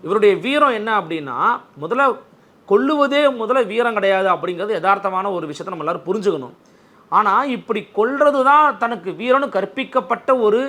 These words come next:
சாதி இந்து கூட்டத்துக்குள்ள இருந்துகிட்டு வெட்டிட்டு ஓடி இருக்கிறாரு இந்த சுர்ஜித் அப்படிங்கிற அந்த குற்றவாளி. இதுல படுகாயமடைந்த அந்த ச-, கவின்குமார் அப்படிங்கிற தம்பி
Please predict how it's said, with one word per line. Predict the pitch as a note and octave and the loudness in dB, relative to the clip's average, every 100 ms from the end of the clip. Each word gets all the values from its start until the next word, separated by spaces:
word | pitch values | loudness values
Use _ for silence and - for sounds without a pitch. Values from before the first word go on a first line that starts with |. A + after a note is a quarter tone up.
| B3+ - _ _ _ | -8 -16 _ _ _
சாதி | - G3 A#3+ C4 C4 | 0 4 4 4 -2
இந்து | A3+ A3+ - - | -6 -6 -8 -6
கூட்டத்துக்குள்ள | A#3 B3 A3+ G3 G3 F3 | -2 -2 -2 -4 -2 -2
இருந்துகிட்டு | A3 F#3 - C3 D#3+ B3 - _ _ C#3+ | -2 -4 -4 -4 -4 -4 -10 _ _ 0
வெட்டிட்டு | A3 G#3+ D4+ G3 D#4+ B3+ F#3+ - F3 | 2 2 -2 0 -2 2 2 2 2
ஓடி | B3 C4 | 2 4
இருக்கிறாரு | A3 F#3 E3 A3+ G#3+ | 0 0 0 -2 -4
இந்த | G3 A#3+ E3 D3+ | -4 -2 -4 -4
சுர்ஜித் | A3+ G#3+ A3+ E3+ | -8 -2 -2 -2
அப்படிங்கிற | D3+ E3 E3 G#3+ | -4 -6 -4 -4
அந்த | F#3 G3 A#3 D3+ - | -6 -6 -6 -6 -8
குற்றவாளி. | F3 A#3 F#3+ C3+ - _ _ _ _ _ _ _ G3+ | -2 0 2 0 -6 _ _ _ _ _ _ _ -4
இதுல | G3+ A3 | -2 0
படுகாயமடைந்த | - D4 D4 C#4 B3 A3+ A3+ A3+ | 0 4 4 4 2 -2 -4 -6
அந்த | F#3+ F3 D#3 C#3 B2+ B2+ | -4 -2 -2 -6 -8 -10
ச-, | C3 - - - _ | -14 -16 -20 -20 _
கவின்குமார் | F3+ A3 C4 G#3 A3 G#3 | -2 -2 -4 0 2 4
அப்படிங்கிற | F3 F#3 F#3 D#3+ | 2 0 -4 -6
தம்பி | D#3 D#3 G#3+ | -6 -6 -8